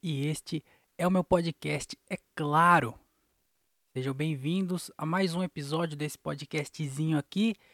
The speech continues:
É, hoje é segunda-feira, dia trinta e um de julho de dois mil e vinte e três. Mais um mês acabando. O último episódio desse mês aqui, o último dia desse mês.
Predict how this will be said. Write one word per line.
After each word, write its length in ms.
É, 220
hoje 160
é 20
segunda-feira, 840
dia 180
trinta 440
e 180
um 240
de 300
julho 520
de 120
dois 220
mil 140
e 40
vinte 220
e 60
três. 420
Mais 400
um 140
mês 260
acabando. 640
O 80
último 240
episódio 320
desse 240
mês 240
aqui, 280
o 40
último 360
dia 280
desse 260
mês. 400